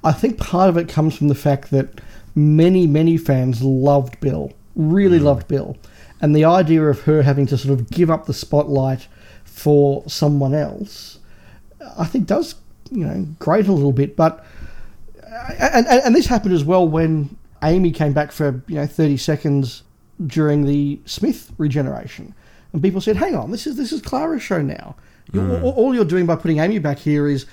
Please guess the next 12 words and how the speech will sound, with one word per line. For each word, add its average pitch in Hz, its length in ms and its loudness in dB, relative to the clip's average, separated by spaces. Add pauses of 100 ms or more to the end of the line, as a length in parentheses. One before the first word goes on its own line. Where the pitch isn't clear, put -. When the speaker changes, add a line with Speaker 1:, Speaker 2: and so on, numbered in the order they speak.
(140)
Speaker 1:
diminishing 156 640 0
Clara." 214 500 -8 (480)
And 160 100 2
I - 20 0
don't 208 160 0
think 220 140 -2
people 165 180 0
want 175 140 -2
to 175 40 -4
see 180 160 -4
Bill 190 240 -2
diminished. 175 540 -8